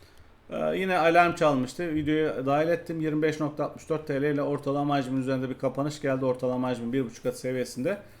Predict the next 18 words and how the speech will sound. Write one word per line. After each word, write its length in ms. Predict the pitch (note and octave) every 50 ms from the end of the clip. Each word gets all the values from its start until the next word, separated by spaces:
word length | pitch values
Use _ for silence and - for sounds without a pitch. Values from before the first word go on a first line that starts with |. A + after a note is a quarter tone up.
| - - -
Son 200 | - - E3+ F3+
üç 120 | G3 F3+ -
haftanın 320 | F3+ E3 - E3+ E3 F3
ikisinde 400 | F3+ F#3 - D#3 - E3 E3+ F3
ortalama 420 | F3 D#3+ - E3 E3+ F3 F3 E3+ E3
hacmin 320 | D3+ C#3 D3 F3 F3 D#3+
bir 160 | F#3 F3 D#3
buçuk, 220 | C#3 C3 - C3+ - - -
iki 200 | D#3 C#3+ - F#3
katı 220 | - - - -
hacim 340 | F#3+ F3 E3+ D#3+ F3 E3+ D#3+
vardı. 260 | C#3+ B2 A2 A2+ A#2+
Gayet 300 | C3+ D#3 D#3+ D#3 D3+ D3+
güzel 220 | - C3 D#3 E3+ D#3+
hacimli 400 | D#3 D3+ D3 C#3+ D#3+ E3 E3 C#3+
bir 100 | C#3 D3
kırılım 340 | - D3+ D3 E3 F3+ F#3 F#3
geldi. 340 | F#3 F3+ F3+ F3+ F#3 F#3